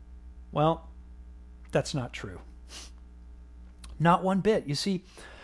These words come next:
the more you grow in your <laughs> relationship with God, the more vulnerable you become, the less control you have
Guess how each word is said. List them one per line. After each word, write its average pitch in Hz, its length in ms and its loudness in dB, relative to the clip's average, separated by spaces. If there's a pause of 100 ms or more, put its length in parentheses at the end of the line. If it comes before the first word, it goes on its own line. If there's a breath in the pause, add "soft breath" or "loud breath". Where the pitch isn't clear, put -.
(220 loud breath)
the 147 100 6
more 175 420 8
you 202 320 8
grow 170 380 10
in 160 180 4
your 143 140 8
<laughs> 147 120 8
relationship 175 640 8
with 147 200 -2
God, 131 260 8
the 139 80 4
more 175 300 8
vulnerable 160 760 8
you 139 200 4
become, 143 680 4 (380 loud breath)
the 147 100 4
less 156 300 8
control 170 480 6
you 170 160 4
have 139 400 6